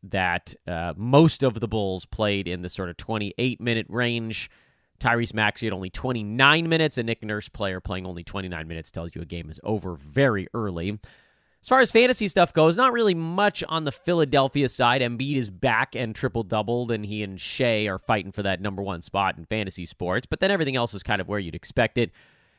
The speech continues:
Kelly Oubre figures to have a good game here and there. This one was with, we, uh, without, I should say, DeAnthony Melton.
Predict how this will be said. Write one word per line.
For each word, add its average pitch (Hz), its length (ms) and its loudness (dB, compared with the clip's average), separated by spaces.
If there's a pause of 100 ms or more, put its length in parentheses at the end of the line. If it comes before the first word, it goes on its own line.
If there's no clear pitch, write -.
(240)
Kelly 185 240 6
Oubre 156 600 6
figures 147 300 0
to 156 80 -2
have 135 120 0
a 127 40 -6
good 139 160 -2
game 131 280 2
here 147 200 -2
and 143 160 -2
there. 127 460 2
This 123 180 -2
one 127 140 -2
was 113 160 -2
with, 113 300 -6 (100)
we, 117 240 -2 (100)
uh, 104 280 0 (120)
without, 139 460 2 (100)
I 107 80 0
should 101 180 -6
say, 101 220 0
DeAnthony 101 460 -4
Melton. 131 480 2